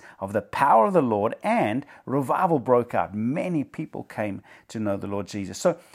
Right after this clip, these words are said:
the question I want you to ponder today is this: how do you hear the voice of God? Because in all honesty, that's what it comes down to. In your leadership, are you listening for the voice of God, or are you leaning on your own understanding?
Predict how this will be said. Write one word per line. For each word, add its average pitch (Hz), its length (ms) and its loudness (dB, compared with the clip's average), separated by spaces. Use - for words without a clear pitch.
the - 80 -8
question 254 420 -4
I 240 60 -2
want 143 200 -4
you 143 60 -6
to 117 80 -4
ponder 156 420 -6
today 104 400 -4
is 101 180 -8
this: 104 200 -4
how 135 260 2
do 107 160 -6
you 147 320 -4
hear 135 380 -4
the 117 160 -4
voice 104 440 -6
of 98 200 -6
God? 98 300 0
Because 156 260 -2
in 175 80 0
all 247 140 0
honesty, 208 340 -4
that's 104 320 -8
what 143 80 -8
it 139 120 -14
comes 139 240 -6
down 180 340 -4
to. - 160 -12
In 151 180 -2
your 180 180 2
leadership, 147 480 -4
are 104 80 -8
you 104 160 -6
listening 160 540 0
for 202 120 -8
the 196 120 -4
voice 185 320 -6
of 180 160 -10
God, 90 300 0
or 110 140 -8
are 110 40 -8
you 107 140 -8
leaning 160 440 -4
on 110 160 -6
your - 180 -8
own 101 300 -8
understanding? 95 680 -8